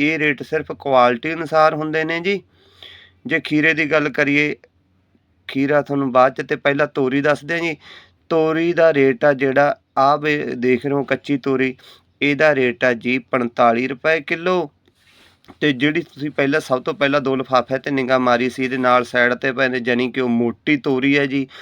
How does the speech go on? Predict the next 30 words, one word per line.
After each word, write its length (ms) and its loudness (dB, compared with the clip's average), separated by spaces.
ਉਹਦਾ 220 2
ਤਾਂ 140 -2
ਰੇਟ 280 0
ਤੀਹ 300 0
ਕੁ 100 0
ਰੁਪਏ 220 0
ਹੈ 220 4
ਜੀ। 240 -4
ਜੇ 180 0
ਗੱਲ 280 2
ਚੌਲੇ 420 4
ਦੀ 140 2
ਕਰੀਏ 360 0
ਅੱਗੇ, 220 0
ਚੌਲੇ 380 2
ਦਾ 160 2
ਰੇਟ 280 0
ਆ 80 4
ਜਿਹੜਾ 300 0
ਜੀ 200 -2
ਅੱਜ 180 -6
ਚਾਲੀ 460 0
ਤੋਂ 160 -4
ਪੰਤਾਲੀ 640 0
ਰੁਪਏ 300 0
ਤੱਕ 280 -4
ਚੱਲ 300 -2
ਰਿਹਾ 240 4
ਹੈ 100 4
ਜੀ। 240 -2